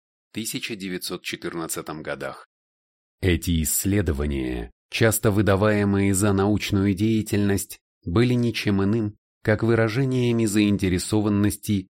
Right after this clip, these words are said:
и предвестниками хищнической добычи. Африка внезапно стала более чем привлекательной. Значительная часть начальной колониальной деятельности в Африке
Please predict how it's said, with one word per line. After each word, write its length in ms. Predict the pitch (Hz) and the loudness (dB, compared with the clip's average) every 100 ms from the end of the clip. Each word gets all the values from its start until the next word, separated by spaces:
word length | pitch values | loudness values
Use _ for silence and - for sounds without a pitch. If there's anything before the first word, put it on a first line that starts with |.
| _ | _
и 140 | 120 - | -4 -2
предвестниками 800 | 123 107 87 87 104 104 110 104 | 0 2 2 2 0 0 0 0
хищнической 760 | - 82 - 85 98 - 98 | -2 -4 -2 -2 -2 -2 0
добычи. 600 | 92 101 107 - - - _ _ _ _ _ _ - | 0 0 -2 -2 -6 -10 _ _ _ _ _ _ -4
Африка 540 | 98 80 - 85 87 | 0 0 0 -2 -2
внезапно 600 | 80 90 78 82 - 95 | 0 0 0 -2 0 0
стала 380 | 85 - 85 90 | 0 0 2 2
более 440 | 87 90 92 92 95 | 2 2 2 0 0
чем 260 | - 101 | 0 0
привлекательной. 1000 | 95 107 107 110 110 - - 131 113 - _ _ _ _ _ _ - | 0 0 0 -2 -6 -4 -4 -4 -8 -12 _ _ _ _ _ _ -4
Значительная 880 | 90 85 76 - 73 78 78 78 80 | 0 0 -2 -4 -4 -4 -2 -2 -2
часть 320 | - 85 - | -2 -2 -2
начальной 560 | 87 - 87 87 87 | -4 0 -2 0 -2
колониальной 720 | 85 85 82 82 82 85 82 80 | -2 -2 0 -2 -2 -2 -2 -2
деятельности 800 | 82 87 87 - 85 82 - 80 | -2 0 -2 -2 -2 -2 -4 -2
в 80 | |
Африке 560 | 92 - 92 - 95 | -2 -2 -6 -4 -4